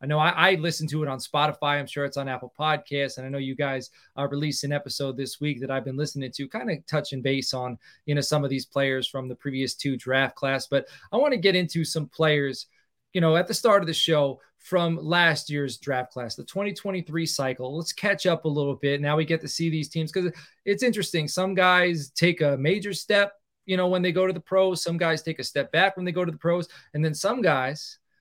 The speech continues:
look like they did, you know, like a Tajay Spears, like a Tank Dell, like a Zay Flowers. It seems to be that those guys, the question was, would the speed change for them when they got to the N F L? And then, you know, I know they're playing against, you know,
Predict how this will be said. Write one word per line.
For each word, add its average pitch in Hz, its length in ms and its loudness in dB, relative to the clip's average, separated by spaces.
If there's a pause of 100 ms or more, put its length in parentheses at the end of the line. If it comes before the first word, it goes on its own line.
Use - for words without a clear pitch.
(140)
look 196 260 4
like 170 260 2
they 180 180 0
did, 165 420 0 (100)
you 156 80 -2
know, 147 100 2
like 147 140 0
a 135 40 -10
Tajay 156 380 0
Spears, 165 460 0
like 135 140 -6
a 120 40 -14
Tank 151 380 -2
Dell, 165 240 2
like 139 180 -4
a 135 40 -6
Zay 156 200 0
Flowers. 160 460 0
It 127 60 -12
seems 190 340 -6
to - 80 -12
be 180 180 -2
that 143 140 -6
those 165 240 0
guys, 185 400 2 (300)
the 143 60 -6
question 185 440 2
was, 165 300 2
would 160 160 -2
the 143 80 -4
speed 170 420 -4
change 165 380 -4
for 175 80 -10
them 165 180 -2
when 151 100 0
they 143 60 -4
got 147 220 0
to - 80 -12
the 151 100 -6
N 143 100 -2
F 127 140 -8
L? 185 220 0
And 165 100 0
then, 170 140 -6 (200)
you 220 80 -4
know, 196 80 4
I 190 80 6
know 202 140 4
they're 240 100 8
playing 220 300 0
against, 208 420 -2
you 190 80 2
know, 156 280 4